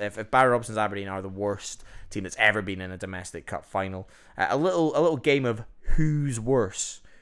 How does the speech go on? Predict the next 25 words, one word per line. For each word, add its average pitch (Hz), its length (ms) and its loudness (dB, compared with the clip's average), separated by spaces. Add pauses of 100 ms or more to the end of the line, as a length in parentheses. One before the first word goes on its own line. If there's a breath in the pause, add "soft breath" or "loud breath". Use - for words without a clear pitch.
(160 soft breath)
Who 156 240 4
are 131 340 6
the 113 120 -4
worst 117 460 0
teams 104 500 -6
that 104 100 -8
we've 101 240 -6
ever 104 320 0
seen? 95 360 -10 (400 soft breath)
And 92 180 -8
I'll 92 140 -4
give 127 200 -4
you 131 100 -4
two 127 220 -2
teams, 107 320 -6
Aaron, 98 320 -2
and 98 80 -10
you 101 60 -8
have 95 100 -12
to - 80 -20
tell 101 200 -4
me 95 260 -10 (100)
which 104 460 -4
of 107 260 -4
them 92 420 -6